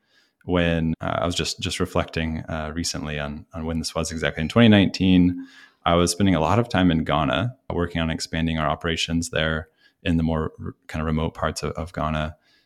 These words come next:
and in partnership with our, our healthcare partners, operations team, regulators, everyone involved, different airspace operators.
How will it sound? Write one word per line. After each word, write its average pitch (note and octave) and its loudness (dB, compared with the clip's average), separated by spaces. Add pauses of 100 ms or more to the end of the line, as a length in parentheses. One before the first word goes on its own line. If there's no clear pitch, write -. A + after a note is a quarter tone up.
(180)
and D#2 0
in D#2 -4
partnership D#2 2
with D2+ -4
our, C#2+ 0
our C#2+ -4
healthcare G#2+ -2
partners, E2+ 2
operations F2 0
team, D#2 -2
regulators, D#2+ -2
everyone F2 0 (380)
involved, F2 2
different E2 0
airspace F#2 0
operators. E2 2